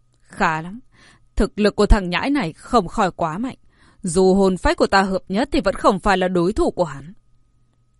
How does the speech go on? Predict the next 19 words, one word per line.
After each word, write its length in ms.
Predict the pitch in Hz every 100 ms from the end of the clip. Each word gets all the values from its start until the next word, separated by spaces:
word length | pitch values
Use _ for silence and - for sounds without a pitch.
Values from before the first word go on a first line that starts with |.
| _ _
Tiểu 160 | 214 170
lão 160 | 151
đầu 220 | 240 208
lập 180 | 175 175 -
tức 160 | 294
giống 280 | - 190 208
như 100 | 262
gặp 180 | 220 -
ma, 260 | 165 160 156 - - -
nào 180 | 208 185
có 120 | 185
ai 140 | 202
tốc 140 | 190 269
độ 160 | 233
tu 180 | 143 233
luyện 260 | 190 - 208
nhanh 160 | 214
như 100 | 175
vậy, 220 | 170 156